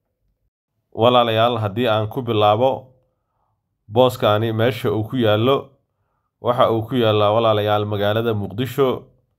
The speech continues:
Magaalada Muqdishona waxa uu uga sii yaallaa degmada Daar es Salaam. Degmada Daar es Salaamna waxa uu uga sii yaallaa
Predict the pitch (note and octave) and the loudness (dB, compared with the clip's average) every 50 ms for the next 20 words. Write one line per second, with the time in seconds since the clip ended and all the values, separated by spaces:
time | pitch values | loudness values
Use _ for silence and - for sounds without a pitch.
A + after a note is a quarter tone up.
0 | _ _ _ _ _ _ G#2+ G#2+ G#2+ G#2+ G#2+ A2 B2 B2 A#2+ A2+ G#2+ G#2 G2+ G#2 | _ _ _ _ _ _ -4 0 2 4 4 4 4 2 0 0 -2 -4 -4 -4
1 | G2+ B2 B2 A2+ - B2+ A2+ G#2+ G#2 G#2+ A#2 A2+ A#2 G#2+ G2+ F2+ G#2 A2 B2+ - | -4 -4 -4 -2 -2 0 0 2 2 0 0 2 2 0 0 0 -2 -2 -2 -2
2 | A2+ - A#2+ A2+ A2 G#2+ G2+ G2 F#2+ G2+ G#2 A2 A2+ A#2+ B2 A2+ - - - _ | -2 -4 -4 -2 0 2 2 2 2 2 2 2 2 2 2 2 -2 -4 -10 _
3 | _ _ _ _ _ _ _ _ _ _ _ _ _ _ - G2 G2 G#2 G#2 G#2 | _ _ _ _ _ _ _ _ _ _ _ _ _ _ -12 -6 -4 -4 -2 2
4 | A#2 B2 B2+ B2 A#2 G#2 G#2+ G2+ G2+ G2+ G2+ - - A2 A2 A#2+ B2+ A#2+ A2+ A#2 | 2 4 4 4 2 2 2 2 2 0 -2 -2 -2 0 2 2 4 4 2 2
5 | A#2 A#2 A2 - _ _ _ _ _ _ _ _ _ _ _ _ _ _ _ _ | -2 -6 -10 -14 _ _ _ _ _ _ _ _ _ _ _ _ _ _ _ _
6 | _ _ G#2+ G2+ G#2+ G#2+ G#2+ A#2 B2+ B2+ B2 A#2 G#2+ A2 A2 A2 G#2+ G2+ - - | _ _ -8 -4 -4 -2 0 2 2 2 2 2 2 2 2 2 2 -2 -4 -4
7 | A2 G#2+ B2 B2+ B2 A#2 A2 A2 A2+ A2+ A2 - - - - _ _ - A2 G#2+ | 0 2 2 2 2 0 -2 -2 -2 -4 -6 -8 -12 -18 -20 _ _ -10 -8 -4
8 | A2 A2+ G2 G#2 A2 B2 A#2+ - - A#2 A2 G#2 G2+ G2+ G2+ G2+ A2 A#2 B2 B2+ | -2 -2 -2 -2 -2 -4 -4 -4 -4 0 2 2 2 2 2 2 2 2 2 2
9 | - - | 0 -4